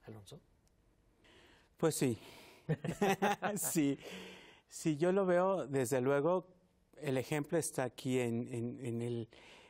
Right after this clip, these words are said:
Speaker 2: en, en este valle de
Speaker 1: Ujú.
Speaker 2: México, donde hay un pueblo eminentemente guerrero,
Speaker 1: Ujú.
Speaker 2: que necesitaba reproducir una estructura de dominación
Speaker 1: Ujú.
Speaker 2: que evidentemente se fortalecía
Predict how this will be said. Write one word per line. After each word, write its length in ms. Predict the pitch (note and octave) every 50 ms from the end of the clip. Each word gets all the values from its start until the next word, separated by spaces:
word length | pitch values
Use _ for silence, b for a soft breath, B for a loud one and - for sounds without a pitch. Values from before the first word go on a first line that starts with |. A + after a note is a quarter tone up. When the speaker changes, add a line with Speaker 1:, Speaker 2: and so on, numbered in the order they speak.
| B B -
Speaker 2:
en, 320 | - D3 B2+ A2 B2+ A#2 -
en 200 | C#3+ B2 A#2+ C3
este 380 | C3 A#2+ - - - D3 C3
valle 520 | B2 B2+ B2+ B2+ B2+ A2+ B2+ C#3+ E3+ G3 - - -
de 100 | C3+ A#2
Speaker 1:
Ujú. 60 | A#2
Speaker 2:
México, 560 | B2 C3+ B2 - - B2+ - - D3 D#3+ G3 - b b b b b b b b b - -
donde 300 | C3+ C3+ C3+ B2+ B2 C3
hay 140 | B2+ B2 B2+
un 160 | B2 A#2 -
pueblo 480 | - C3 B2+ B2+ B2 B2 A#2+ A#2 A#2+ - _
eminentemente 840 | - B2 A#2+ A#2+ A#2+ B2+ C3 C3+ C3 - C3+ B2+ B2 B2 A#2 - C3+ B2
guerrero, 560 | A#2+ B2+ A#2+ B2+ C3+ C3+ B2+ A#2+ D3+ F#3 - -
Speaker 1:
Ujú. 260 | - A2 F#2 A2 F3+ G#3+ - - - -
Speaker 2:
que 180 | - D3+ C3+ C3
necesitaba 960 | C3+ C3 B2+ A#2 - - C3 A#2 - - B2+ - - - F#3 G3+ G#3 G3+ F3
reproducir 960 | D3+ C3 B2 - - B2+ B2 A#2+ A#2 A#2+ A#2+ A2+ - - E3+ F#3+ G3+ F3+ - B B B B B B B B B
una 280 | E3+ D3 D3 D3+ D#3+ D#3+
estructura 800 | D3 - - - - C3 A#2+ - - - E3+ F3 F3 F3 D3+
de 140 | C3 B2 A#2+
dominación 880 | A#2 B2 A#2 A#2 A#2 A#2 A#2+ A#2 A2+ - - - C3+ C3 D3+ F#3 G#3+ - _ - -
Speaker 1:
Ujú. 500 | B2+ G2 E2 G#2+ G#2 G#2 B2+ F3+ A3+ - - _ _ _ _ _ _ -
Speaker 2:
que 140 | C#3 B2+
evidentemente 840 | A#2+ A#2 A#2+ A2+ B2 A#2+ A#2 - - D3 D3+ D3 C#3+ C3+ - E3 D#3
se 140 | - D#3+ -
fortalecía 840 | - C#3 C3 - - A#2+ A#2 A#2+ A2 - - C3+ C3 C3 D3+